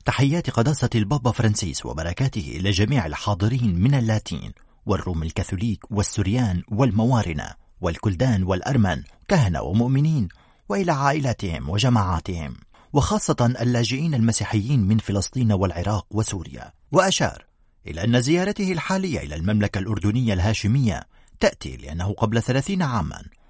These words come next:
قرر البابا فرانسيس يوحنا بولس الثاني والملك الحسين بن طلال إقامة علاقات دبلوماسية تهدف لتعزيز علاقة الاحترام والصداقة طويلة الأمد التي كانت قائمة بالفعل بين الكرسي الرسولي والأردن،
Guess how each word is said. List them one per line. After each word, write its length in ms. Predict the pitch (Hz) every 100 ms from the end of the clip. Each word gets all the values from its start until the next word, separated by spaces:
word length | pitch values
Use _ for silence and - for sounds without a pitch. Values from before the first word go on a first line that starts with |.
| -
قرر 280 | 226 208 147
البابا 320 | 110 147 139
فرانسيس 520 | 127 135 123 - 67 73
يوحنا 320 | - 90 78
بولس 360 | 87 104 82
الثاني 480 | - - 110 82 67 - _ -
والملك 500 | 190 165 117 - -
الحسين 560 | - - 101 - 120 90
بن 180 | 78 139
طلال 360 | 95 78 - - _ -
إقامة 340 | - 95 73
علاقات 560 | - 78 73 - 113 104
دبلوماسية 920 | 87 82 85 85 82 - 127 82 - - -
تهدف 340 | 92 87 -
لتعزيز 560 | 87 85 80 85 127 104
علاقة 420 | 82 98 123 -
الاحترام 540 | 87 82 - 104 120 95
والصداقة 500 | 92 90 107 - -
طويلة 360 | 87 127 123 104
الأمد 400 | 110 85 62 - -
التي 260 | 202 202 170
كانت 320 | 202 175 -
قائمة 340 | - 127 117
بالفعل 400 | 104 110 101 71
بين 220 | 50 87 80
الكرسي 360 | - - -
الرسولي 460 | 78 76 87 95 104
والأردن، 560 | 98 - - - -